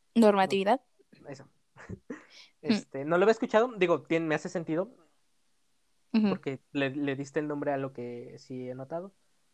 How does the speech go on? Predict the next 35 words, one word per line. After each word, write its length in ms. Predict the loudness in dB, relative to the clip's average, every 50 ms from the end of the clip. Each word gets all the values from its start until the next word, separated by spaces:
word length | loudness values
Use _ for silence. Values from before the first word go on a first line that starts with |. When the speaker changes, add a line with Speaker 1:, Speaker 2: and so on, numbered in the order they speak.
| _ 0
Speaker 2:
Porque, 200 | 4 6 6 8
por 80 | 6
Speaker 1:
Ujú. 20 | 6
Speaker 2:
ejemplo, 240 | 4 2 2 0
a 20 | 0
mí 100 | 0 -2
me 100 | -4 -4
tocaba 340 | -4 0 2 4 4 4 4
eso, 340 | 2 0 -2 -4 -8 -10 -12 _ _ _ _ _ _ _ _ _ _ _ _ _
de 100 | 0 0
lo 100 | 2 2
de 60 | 2 0
las 140 | -2 -4
muñecas, 340 | -6 -6 -6 -6 -6 -6 -6
pero 140 | -6 -6 -4
al 60 | -4
final 320 | -6 -6 -6 -4 -6 -6 -6
como 180 | -6 -6 -6 -6
dijeron, 280 | -8 -8 -8 -8 -8
"Ah, 100 | -10 -10 -8
bueno, 220 | -10 -10 -10 -10
me, 140 | -12 -14 -14 -16 -20 _ _ _ _ _ _ _ _ _ _ _ _ _ _ 6
Speaker 1:
Eh, 180 | 8 8 8 8 4 _
Speaker 2:
me", 140 | -12 -12 -10 -8 -4
también 240 | -2 2 4 6 6
les 100 | 6 4
Speaker 1:
me. 20 |
Speaker 2:
pasaba 300 | 0 -6 -4 -4 -2 -2
esto 240 | -4 _ -2 -2 -2
de, 640 | 0 -2 -2 -4 -4 -6 -8 -8 -10 -14 -18 -20 _ _ _ _ _ _ _ _ _ _
este, 260 | _ -20 _ -18 -16
"Los 160 | -16 -14 -14 -12
hombres 220 | -12 -12 -12 -12
no 100 | -12 -12
lloran". 340 | -12 -12 -12 -14 -14 -18